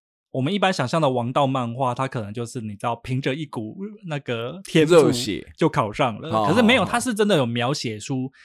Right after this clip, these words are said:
Speaker 1: 真正的要准备艺大的人在准备什么考试。
Speaker 2: 对，就是他把那个步骤描述得非常清楚。所以第一个部分就是应考篇。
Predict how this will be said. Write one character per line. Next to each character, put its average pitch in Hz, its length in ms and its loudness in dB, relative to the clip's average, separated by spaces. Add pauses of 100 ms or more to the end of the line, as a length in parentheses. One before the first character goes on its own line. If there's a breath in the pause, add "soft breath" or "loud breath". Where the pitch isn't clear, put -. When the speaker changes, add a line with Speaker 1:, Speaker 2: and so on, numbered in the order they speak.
(140 soft breath)
Speaker 1:
真 180 240 4
正 165 300 4
的 127 160 -2
要 160 160 4
准 110 280 -6
备 131 200 -2
艺 151 240 -8
大 120 220 0
的 107 160 -8
人 101 260 -14
在 131 220 -2
准 113 260 -8
备 127 180 -2
什 110 140 -10
么 98 80 -16
考 - 220 -14
试。 - 300 -6
Speaker 2:
对， - 140 8
就 262 140 2
是 277 40 4
他 294 120 6
把 190 160 4
那 262 60 2
个 208 120 4
步 196 320 2
骤 160 380 6 (220)
描 127 280 2
述 170 220 0
得 139 140 6
非 151 140 4
常 127 160 4
清 120 280 -4
楚。 - 380 -8 (360)
所 208 140 4
以 196 40 8
第 233 200 4
一 - 20 8
个 202 80 8
部 202 120 0
分 202 100 4
就 185 80 2
是 175 140 -2
应 170 180 2
考 95 240 -2
篇。 113 300 -4